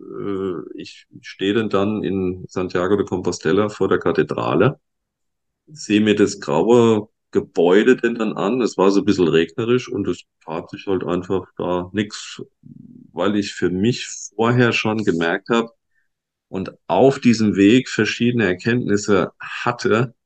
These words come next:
die für mich dann ganz klar halt eben die, die Lösungsschritte halt waren. Und, ähm, ja, der Ziel ist es nicht.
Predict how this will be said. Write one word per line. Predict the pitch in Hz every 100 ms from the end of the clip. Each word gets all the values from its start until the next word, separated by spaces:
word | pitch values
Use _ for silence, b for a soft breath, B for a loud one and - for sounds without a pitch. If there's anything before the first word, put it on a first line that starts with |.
| _ _ _ _ _
die | 98
für | 92
mich | 98 101
dann | 104 98
ganz | 95 104
klar | - 98 92 101 104
halt | 101
eben | - 95 104 95 87
die, | 90 90
die | 85 92
Lösungsschritte | 90 95 101 98 - 101 92
halt | 92 87
waren. | 82 95 92 73
Und, | - 87 87 90 87
ähm, | 95 92 90 87 _ _ _ _ _ _ _ _ _ _ _ _ _ _
ja, | 85 143 123 127 - B B B B - _ _ _ _ _ _ _
der | 107 101
Ziel | - 165 156
ist | 110 131
es | 131 104
nicht. | 87 69 - -